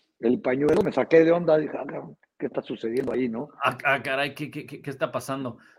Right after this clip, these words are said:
Speaker 2: no? Sí, ahí está, fíjate, la, la parte que, que, que tú comentas, ¿no?
Speaker 1: No sé si vieron en
Speaker 2: Y
Speaker 1: mi cuenta de Instagram que está mi foto ahí, muy, muy abrazadotes, este, Erin y yo,
Speaker 2: Sí.
Speaker 1: celebrando el Día de Acción de Gracias en el Estadio de los Cowboys.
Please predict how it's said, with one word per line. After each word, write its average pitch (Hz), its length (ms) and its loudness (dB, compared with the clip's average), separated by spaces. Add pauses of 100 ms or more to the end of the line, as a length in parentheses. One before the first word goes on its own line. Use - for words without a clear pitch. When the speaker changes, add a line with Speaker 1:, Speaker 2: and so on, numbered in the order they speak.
(100)
Speaker 2:
no? 139 260 -6 (280)
Sí, 170 260 -4
ahí 139 180 2
está, 160 240 2
fíjate, 147 400 -4
la, 113 220 -4
la 113 160 -2
parte 131 260 -4
que, 110 260 -6
que, 104 480 -8
que 113 120 -12
tú 123 160 -10
comentas, 120 680 -8 (480)
¿no? 107 180 -10
Speaker 1:
No 151 80 -4
sé 208 100 2
si 170 140 0
vieron 160 300 6
en 139 60 4
Speaker 2:
Y 127 40 4
Speaker 1:
mi 123 40 4
cuenta 147 300 4
de 131 80 0
Instagram 135 420 0
que 123 80 -2
está 139 160 0
mi 147 100 0
foto - 280 -2
ahí, 131 280 0 (420)
muy, 139 180 -4 (100)
muy 139 140 2
abrazadotes, 120 720 0
este, 107 400 2
Erin 117 140 2
y - 20 -2
yo, 113 320 2
Speaker 2:
Sí. - 60 -8
Speaker 1:
celebrando 110 400 0
el 107 60 -2
Día 113 120 0
de 113 60 -2
Acción 113 240 -6
de 110 100 -4
Gracias 101 340 0
en 92 80 -2
el 92 80 -4
Estadio 107 240 -6
de 104 60 -14
los - 120 -20
Cowboys. 95 380 -10